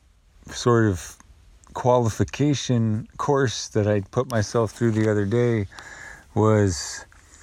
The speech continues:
imp-, implementing a technique that I learned back in the, doing forest defense in the, the ancient re-, last remaining old growth forest of the Pacific Northwest, f-, defending the trees and,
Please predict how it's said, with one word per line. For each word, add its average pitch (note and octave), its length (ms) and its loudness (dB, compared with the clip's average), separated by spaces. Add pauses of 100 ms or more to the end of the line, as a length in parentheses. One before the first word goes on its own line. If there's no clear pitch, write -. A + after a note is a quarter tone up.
(1400)
imp-, B2 340 2
implementing A#2 960 0 (500)
a G#2+ 60 0
technique A2+ 600 -2
that G#2+ 160 0
I G2+ 120 2
learned A2 720 -2
back G#2+ 300 0
in G2 200 2
the, G2 480 2 (460)
doing G2+ 240 2
forest A2 360 0
defense G2+ 600 -2
in G2+ 200 0
the, G2 380 0 (420)
the G#2 80 0
ancient G2+ 500 0 (100)
re-, G#2 260 0
last G2+ 500 0 (440)
remaining G#2 500 2
old G#2+ 200 2
growth G2 220 2
forest G#2+ 500 0
of F#2+ 200 2
the F#2 140 -4
Pacific G2 360 -2
Northwest, F#2+ 680 0 (720)
f-, G#2 100 0
defending G#2+ 480 2
the F#2+ 60 0
trees G#2 480 2
and, G2 280 0